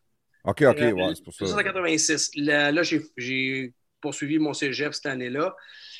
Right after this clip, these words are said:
Speaker 2: Le, l'été quatre-vingt-sept, ma mère, elle m'a trouvé une job sur le parquet de la bourse, direct sur le plancher.
Speaker 1: Hey, ça doit être trippant pareil, ça.
Speaker 2: Ouais, oui, c'est, c'est exil-, c'est très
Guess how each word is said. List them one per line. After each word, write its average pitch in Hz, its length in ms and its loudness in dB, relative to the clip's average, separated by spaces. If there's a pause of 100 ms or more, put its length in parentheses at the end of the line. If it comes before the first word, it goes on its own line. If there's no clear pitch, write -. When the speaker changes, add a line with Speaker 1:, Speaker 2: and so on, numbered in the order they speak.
(100)
Speaker 2:
Le, 139 140 -2
l'été 160 340 2
quatre-vingt-sept, 170 880 0
ma 135 160 -4
mère, 160 160 0
elle 165 60 0
m'a 135 100 -2
trouvé 147 160 -2
une 131 200 -4
job 156 280 -2
sur - 240 -6
le 151 60 -12
parquet 170 360 -4
de 156 60 -8
la 143 100 -4
bourse, - 420 -14 (100)
direct 147 240 -4
sur 165 100 -8
le 143 60 -10
plancher. 127 380 -10 (320)
Speaker 1:
Hey, 98 520 -10
ça 87 180 2
doit 92 180 4
être 98 300 4
trippant 117 400 6
pareil, 127 380 8
ça. 139 200 2 (200)
Speaker 2:
Ouais, 180 180 2
oui, 175 180 6
c'est, 147 240 2
c'est 156 140 -2
exil-, 147 340 -2
c'est 147 160 -2
très 170 240 -4